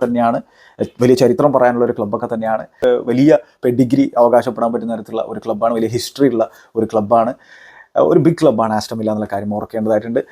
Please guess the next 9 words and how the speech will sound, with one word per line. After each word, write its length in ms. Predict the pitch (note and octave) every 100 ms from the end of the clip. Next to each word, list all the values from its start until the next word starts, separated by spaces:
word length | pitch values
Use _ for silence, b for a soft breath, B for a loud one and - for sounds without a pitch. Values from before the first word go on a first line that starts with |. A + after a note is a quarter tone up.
| B B -
അപ്പോൾ 180 | D3 F3+ - B B B _ - G2+
അവർക്ക് 340 | E3+ E3 F#3 A#2+ - B2
ആ 60 | B2+
ഒരു 120 | B2+ - - - -
തിരിച്ച് 320 | B2+ B2+ C#3 C3
ചാമ്പ്യൻസ് 400 | A#2 A#2 C#3 A#2+
ലീഗ് 140 | C#3 C#3 B2+
കളിക്കാനുള്ള 340 | A#2+ A#2+ A#2+
ഒരു 40 | A#2+